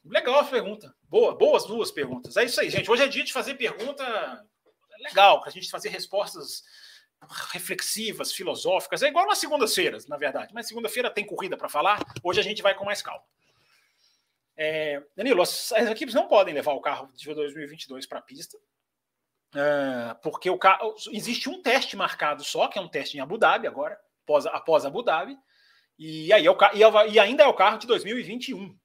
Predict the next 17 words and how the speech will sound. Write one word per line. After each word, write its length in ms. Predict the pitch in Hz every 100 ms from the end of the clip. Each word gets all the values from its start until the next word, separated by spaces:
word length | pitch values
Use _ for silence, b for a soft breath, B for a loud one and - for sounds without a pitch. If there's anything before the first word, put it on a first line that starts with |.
| _
né? 220 | 127 151 147
Vai 100 | 147
poder 260 | 151 151
testar 580 | 160 147 - 151 170 139
várias 340 | 117 160 165 -
coisas, 460 | 147 185 123 123
enfim, 440 | 160 - 131 107 _
pneu, 540 | - 135 156 180 127 - _
provavelmente 460 | - 135 139 139 135
já 60 |
vai 100 | 131
ser 120 | 131 151
o 60 |
pneu 320 | 139 127 135
com 120 | 123 131
aro 300 | 123 113 _
dezoito, 460 | 117 117 165 -